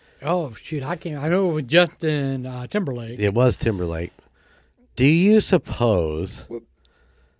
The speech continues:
Speaker 2: do you, <laughs> if you ex-, what happens if you go to Google and type in Nipplegate?
Speaker 1: I don't know.
Speaker 2: Let's find out.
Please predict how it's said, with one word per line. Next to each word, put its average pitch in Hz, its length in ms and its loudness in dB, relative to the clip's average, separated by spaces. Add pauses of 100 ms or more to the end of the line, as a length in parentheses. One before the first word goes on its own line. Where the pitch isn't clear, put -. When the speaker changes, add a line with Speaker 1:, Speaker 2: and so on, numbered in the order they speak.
(840)
Speaker 2:
do 117 120 -2
you, 127 280 0 (220)
<laughs> 139 100 -2
if - 560 -4
you 220 220 4
ex-, 165 300 4 (260)
what 190 200 6
happens 127 560 0 (220)
if 135 160 0
you 147 80 4
go 135 220 8
to 147 120 8
Google 113 600 6 (160)
and 120 180 2
type 120 320 2
in 104 220 2
Nipplegate? 85 540 -2 (540)
Speaker 1:
I 131 100 -12
don't 147 200 -8
know. 156 120 -6
Speaker 2:
Let's 156 300 6
find 131 540 4
out. 101 200 6